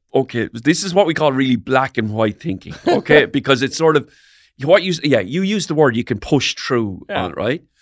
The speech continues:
Speaker 1: So
Speaker 2: Or can, yeah, can you? No.
Speaker 1: Okay, well, hold it now. So slow it down. So pushing through, see, it's not a great concept because if you think
Speaker 2: No.
Speaker 1: of the tree, right? So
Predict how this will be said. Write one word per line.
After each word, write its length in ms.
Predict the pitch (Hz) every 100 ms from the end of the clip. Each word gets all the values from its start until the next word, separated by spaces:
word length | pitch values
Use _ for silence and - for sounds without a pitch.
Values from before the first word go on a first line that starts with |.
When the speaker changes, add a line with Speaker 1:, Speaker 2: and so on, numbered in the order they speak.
| _ _ _ _
Speaker 1:
So 280 | - - 170
Speaker 2:
Or 220 | 160 156
can, 220 | - 151
yeah, 160 | - -
can 240 | - 170
you? 160 | 107 78 -
No. 80 | 170
Speaker 1:
Okay, 240 | 123 120
well, 340 | 107 107 - -
hold 340 | - 165 147
it 120 | -
now. 180 | 117 107
So 240 | - 113
slow 300 | 110 - 139
it 60 | 151
down. 280 | 139 117 107 _ _ _ _ -
So 160 | 180
pushing 540 | 156 - 247 - 247 208
through, 300 | - 180 -
see, 240 | - 202 -
it's 160 | - 208
not 180 | 226
a 20 | -
great 280 | 180 175 175
concept 340 | 127 - -
because 180 | - 123
if 80 | 147
you 40 |
think 140 | 208 240
Speaker 2:
No. 40 |
Speaker 1:
of 80 | 220
the 80 | 175
tree, 380 | - - 143 104
right? 280 | 87 117 - _ _ _ _
So 420 | - - 143 135